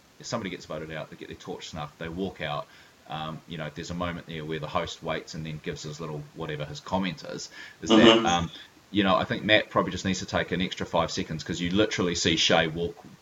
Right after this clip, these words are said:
Speaker 1: walk by in the background as he's given his little piece of advice,
Speaker 2: <laughs>
Speaker 1: which is just quite, it's quite funny. Um, yeah, yeah, so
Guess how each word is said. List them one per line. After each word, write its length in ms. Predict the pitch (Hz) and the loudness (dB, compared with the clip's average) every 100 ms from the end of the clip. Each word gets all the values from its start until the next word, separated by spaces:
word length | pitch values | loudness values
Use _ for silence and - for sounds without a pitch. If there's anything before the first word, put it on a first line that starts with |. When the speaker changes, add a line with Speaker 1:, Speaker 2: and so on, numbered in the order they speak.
| 95 | -4
Speaker 1:
walk 200 | 90 - | -4 0
by 220 | 90 85 | 2 2
in 80 | 82 | 0
the 60 | |
background 420 | 76 85 - 78 - | 0 0 0 -4 -4
as 80 | |
he's 160 | 82 78 | -6 -4
given 220 | 90 78 | -4 -4
his 100 | 76 | -6
little 140 | 78 76 | -8 -6
piece 220 | 82 - | -8 -6
of 40 | 78 | 6
advice, 420 | - - - - | 12 12 12 12
Speaker 2:
<laughs> 1040 | 214 220 220 214 - 196 - 185 - - | 12 12 12 12 12 10 8 4 4 4
Speaker 1:
which 180 | 156 - | 6 6
is 220 | 131 123 | 4 4
just 160 | 147 143 | 4 8
quite, 240 | 151 - | 10 10
it's 320 | 107 95 135 - | 8 6 6 10
quite 280 | 123 95 | 10 8
funny. 300 | - 95 85 - - 277 - - | 4 2 2 -4 0 0 0 2
Um, 340 | 202 208 190 185 - 160 | 10 10 12 4 4 -2
yeah, 220 | 104 101 92 | 4 4 6
yeah, 180 | 92 | 2
so 240 | 90 101 | 4 4